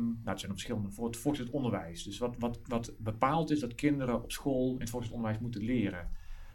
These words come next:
Past dat op jouw visie, zeg maar? Want ik, ik heb zelf het idee, maar ik weet niet of het klopt, dat dat wel vooral dat technische stuk is. Dat daar heel weinig in staat over persoonsvorming. Maar ik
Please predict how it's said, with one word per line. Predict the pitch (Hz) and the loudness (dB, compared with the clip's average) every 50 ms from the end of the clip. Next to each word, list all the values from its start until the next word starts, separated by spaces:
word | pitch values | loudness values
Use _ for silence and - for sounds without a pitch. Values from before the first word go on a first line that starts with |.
| - - - - - - - - - - - - | -16 -16 -18 -16 -16 -16 -16 -16 -16 -18 -6 0
Past | - 214 202 - - | 2 2 4 6 6
dat | 165 - | 4 4
op | - 143 - | 4 2 2
jouw | 143 131 127 | 4 4 4
visie, | 123 - 185 - 117 104 | 4 4 2 2 2 0
zeg | 107 107 101 - | 0 0 -2 -2
maar? | - 98 101 156 214 - - - | -2 -4 -6 -6 -10 -12 -10 -8
Want | 123 117 | -4 -2
ik, | - 151 - | -2 -2 -2
ik | - - 175 170 | -2 -2 2 2
heb | 185 - | 2 2
zelf | - 226 226 190 165 | 4 4 4 4 4
het | 170 170 | 0 0
idee, | 165 151 147 196 180 156 196 247 247 | 0 2 6 6 8 8 8 6 4
maar | 156 156 160 | 2 2 2
ik | 165 - | 2 4
weet | - 180 | 6 6
niet | 165 165 | 6 6
of | 170 | 4
het | - - | 2 0
klopt, | 185 190 - - - - - - - - - | 0 0 -2 -4 -6 -8 -8 -10 -10 -10 -8
dat | - 123 131 156 156 | -2 4 6 6 6
dat | 151 147 147 - - - - 113 117 | 6 2 -2 -2 -8 -10 -10 -2 4
wel | 156 196 202 185 107 98 | 4 4 4 4 0 -4
vooral | - - - 139 135 139 127 | -4 -4 -2 0 2 4 4
dat | 123 120 - | 4 4 4
technische | - 226 - 175 151 - - | 4 4 4 4 2 2 0
stuk | - - 113 98 98 | -2 0 0 0 0
is. | 90 87 85 - - - | 0 -4 -4 -6 -4 0
Dat | - 123 123 | 2 2 4
daar | 123 120 | 2 2
heel | 120 175 208 165 135 | 2 2 2 4 4
weinig | 156 160 143 120 | 4 4 4 2
in | 120 147 185 160 | 0 0 0 2
staat | - - 120 107 101 - - | 2 2 2 2 2 2 2
over | 123 127 110 110 | 2 2 2 0
persoonsvorming. | - 110 - - 110 110 107 - - 98 90 92 90 90 92 | -4 -4 -2 0 0 0 0 -2 -4 -4 -4 -4 -6 -6 -2
Maar | 113 131 | 0 0
ik | 127 | 0